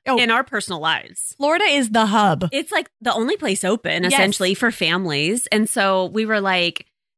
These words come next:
Speaker 2: "This is great." The opportunity arose, and we're so excited. We're gonna give you all the behind the scenes. Like, the, you know how we are. We keep it real.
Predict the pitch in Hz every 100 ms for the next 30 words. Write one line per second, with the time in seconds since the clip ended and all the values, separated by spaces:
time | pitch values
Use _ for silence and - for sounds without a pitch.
0 | _ _ 165 - 240 285 240 202 262 202
1 | 117 - 190 185 240 262 254 247 254 247
2 | 196 175 170 175 180 - 190 185 175 170
3 | 185 190 - - 196 220 - 185 185 180
4 | 190 202 196 196 185 - 185 196 214 220
5 | 233 220 220 - 185 185 180 185 208 208
6 | - 226 240 427 440 190 151 90 131 202
7 | 285 330 - 151 120 156